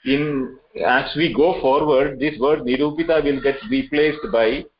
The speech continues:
samavaya, samyoga, and all sort of different type of relationship which, which will be then, then whether it will be complete or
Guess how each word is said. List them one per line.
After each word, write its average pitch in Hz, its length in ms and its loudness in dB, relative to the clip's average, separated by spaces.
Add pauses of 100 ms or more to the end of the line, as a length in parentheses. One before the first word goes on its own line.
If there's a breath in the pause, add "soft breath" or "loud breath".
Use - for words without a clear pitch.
(640)
samavaya, 127 880 4
samyoga, 120 920 2 (200)
and 127 200 0
all 135 260 2
sort 131 220 0
of 127 180 0
different 135 360 -2
type 113 200 2
of 127 200 0
relationship 131 720 0
which, 113 260 -6 (120)
which 120 300 0
will 110 200 0
be 104 160 2
then, 101 240 -6
then 120 340 0
whether 117 280 0 (280)
it 113 220 -4
will 113 120 -4
be 120 280 0 (640 soft breath)
complete 127 560 0 (300)
or 120 260 2